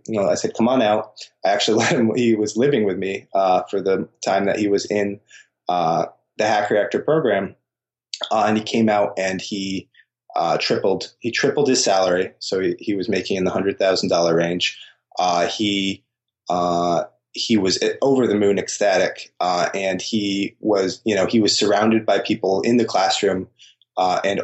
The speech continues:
in his workplace that really got him, who valued, uh, you know, the things that he valued, uh, were excited about the nerdy things that he was excited about. Uh,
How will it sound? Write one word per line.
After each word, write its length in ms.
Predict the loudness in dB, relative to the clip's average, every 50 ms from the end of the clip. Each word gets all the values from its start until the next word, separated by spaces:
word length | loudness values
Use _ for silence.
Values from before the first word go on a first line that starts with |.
| -2 0
in 120 | 0 0
his 160 | 2 0 0 0
workplace 540 | 0 0 0 0 0 0 0 2 2 0
that 220 | 0 0 0 0 -2 -2
really 260 | 0 2 2 4 4 4
got 300 | 2 2 2 2 0 0
him, 240 | -2 -2 -2 -2
who 180 | -4 -6 -6 -2
valued, 540 | 0 2 2 4 4 2 0 -2 -4 -6 -12 -10 _ -2
uh, 260 | 0 0 2 0 0 -2 -4
you 100 | -4 -2
know, 220 | 0 0 -2 -2 -4
the 80 | -4
things 220 | -2 -2 -2 0 0
that 100 | 0 0
he 120 | 2 2
valued, 440 | 2 4 4 4 2 2 0 -4 -8 -8 -2
uh, 180 | 0 0 2 2
were 180 | 2 2 2
excited 380 | 2 0 0 0 0 0 0 0
about 260 | 0 0 0 0 0 0
the 80 | 0
nerdy 300 | 0 0 0 0 0 0 -2
things 180 | -2 -2 -2 0
that 140 | 0 0
he 80 | 2 2
was 400 | 2 2 2 0 0 -2 -4 -8 -16 -20 -20 _ -6
excited 420 | -4 -2 0 0 2 2 2 2 2
about. 480 | 2 2 2 2 2 2 0 -2 -2 -2
Uh, 340 | -2 0 2 2 2 2